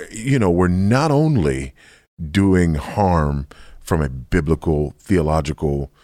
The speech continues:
um, Christian worldview perspective, but we're also doing, doing harm from just a basic academic perspective as well.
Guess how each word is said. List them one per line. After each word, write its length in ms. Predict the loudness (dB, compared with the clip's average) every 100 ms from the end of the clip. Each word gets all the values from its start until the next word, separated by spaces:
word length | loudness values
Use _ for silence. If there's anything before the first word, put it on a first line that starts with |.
| _ _
um, 340 | -4 -4 -4 -8
Christian 500 | -4 -4 -2 -6 -2
worldview 420 | 2 2 2 -2
perspective, 640 | -4 -4 -6 -6 -10 -12 -14 -20 -20 -6
but 100 | -2
we're 220 | 0 2
also 340 | 2 2 0 0
doing, 340 | 0 -2 -4 -6
doing 240 | -2 0 0
harm 360 | 0 -2 -2 -4 -14 -8
from 200 | -4 -2
just 260 | -2 -2 -4
a 60 |
basic 680 | -8 -10 -4 -2 0 -4 -6 -8
academic 680 | -8 -6 -10 -4 -2 -2 -4
perspective 520 | -10 -8 -8 -8 -12
as 100 | -8
well. 360 | -6 -6 -8